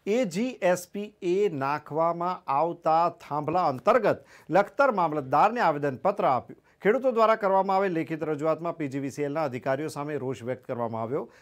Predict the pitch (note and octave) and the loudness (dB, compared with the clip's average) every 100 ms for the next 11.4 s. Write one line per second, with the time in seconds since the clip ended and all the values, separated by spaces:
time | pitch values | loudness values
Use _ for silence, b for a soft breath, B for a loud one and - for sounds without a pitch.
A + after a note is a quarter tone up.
0 | b D3 C3+ F3 D3+ D#3+ E3 D#3 D3 D3+ | b -6 0 2 4 2 2 -2 -4 -4
1 | D#3 D#3+ C#3+ C#3 D3 C#3+ C#3+ C3+ C#3 B2+ | -6 -6 -8 -6 -6 -6 -6 -4 -6 -4
2 | C#3 C3+ A#2+ B2+ B2 C3+ C3 B2 D3+ G#3+ | -2 -2 -4 -8 -6 -4 -2 -2 -4 -2
3 | C3 - B B G#3 F#3+ A3 G3 E3+ - | -6 -8 B B 0 2 0 0 0 -2
4 | F3+ F3+ C#3 A#2+ C#3+ F3 C#3+ B2+ A2+ G#2+ | -2 -2 -2 -4 -6 -8 -6 -8 -8 -10
5 | G#2+ - _ b b D3+ E3+ G#3 A3 G#3+ | -12 -18 _ b b 0 2 2 0 0
6 | A3 A#3 - F#3+ G3+ G3+ G3+ D3+ D#3 E3+ | -2 -4 -2 0 0 2 0 0 -2 -2
7 | F3 D3 C3+ C#3+ C3+ - C3+ F3 E3 C3 | -4 -4 -2 -2 -2 -2 -4 -4 -6 -6
8 | C3 A#2 C3+ C#3+ D3+ F3+ C#3 B2+ B2 D#3+ | -6 -6 -4 -4 -2 -4 -4 -6 -6 -4
9 | C#3+ A2 A#2 A#2 A#2 A2 A2+ A2+ A2 A#2+ | -4 -6 -8 -4 -4 -6 -8 -10 -10 -14
10 | - B B G3 G3 G3+ D#3 C#3+ B2+ A2 | -16 B B -2 0 0 -2 -2 -2 2
11 | D#3 G#3 B2+ | 4 6 4